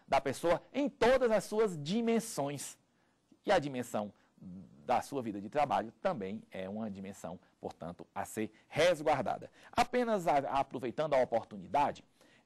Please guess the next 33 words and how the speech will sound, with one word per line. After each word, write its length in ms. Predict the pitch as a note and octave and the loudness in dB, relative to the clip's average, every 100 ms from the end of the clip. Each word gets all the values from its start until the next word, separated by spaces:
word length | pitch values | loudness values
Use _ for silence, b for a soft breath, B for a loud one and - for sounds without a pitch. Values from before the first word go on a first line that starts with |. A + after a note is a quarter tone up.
| - | 0
eu 280 | C3+ C#3+ C3+ | 4 6 6
lembro 360 | C3+ D#3 A#2+ | 4 2 -2
que 360 | A2 - G2+ G2 | -8 -4 -2 0
a 80 | G#2+ | 0
noção 340 | A#2 - E3 | 0 -2 -6
de 80 | D3 | -6
que 80 | C3+ | -8
os 80 | A2+ | -6
direitos 300 | G#2+ A#2+ A2 | -2 -2 -4
da 80 | |
pessoa 260 | G2+ G2 G2 | -8 -10 -8
humana 220 | G2 G#2 | -8 -8
são 120 | G2 | -8
universais 500 | F#2+ F#2 C3+ - G#3+ | -10 -4 -4 0 -2
é 60 | G3+ | -2
combatida 600 | G#3 G3 D#3 D#3+ D#3 D3+ B B - | -2 -2 0 -2 -2 -2 B B 0
pelas 320 | D#3+ D#3 - | 2 2 0
teorias 440 | C3+ B2+ C3 C#3 | -4 -2 -2 -4
do 140 | G#2+ A#2 | -4 -8
relativismo, 1160 | - D#3 F#3 - B2 C3 - B2+ A2 F#2+ F2 - b b | -2 2 2 2 0 2 0 -4 -6 -6 -10 -20 b b
que 200 | - C3 | -4 -2
defendem 560 | B2 C3+ B2+ A#2+ A2 G2 | 0 0 0 -4 -8 -8
sucintamente 960 | - A3 A3+ - E3+ F3+ C#3+ A#2+ B2 - b b | -8 -6 -6 -6 -2 -2 -2 -6 -10 -16 b b
que 180 | C3+ C#3+ - | 0 0 0
as 160 | D3 | -4
diferenças 920 | C#3 D#3 E3+ F3 A3 B3 G3+ C#3 - - | -2 0 4 4 4 2 2 -2 -4 -8
entre 300 | E3 D#3+ C#3 | -8 -4 -4
as 120 | A#2 | -4
sociedades 580 | A#2 - G2 G2 F#2+ A2 | -8 -8 -4 -4 -4 -8
humanas, 360 | D3 A2+ B2+ | -8 -6 -8
sobretudo 460 | A2+ F2+ F#2 A2+ G#2+ | -12 -14 -12 -10 -10
no 100 | F#2+ | -12
campo 320 | - F2+ F#2 | -12 -12 -12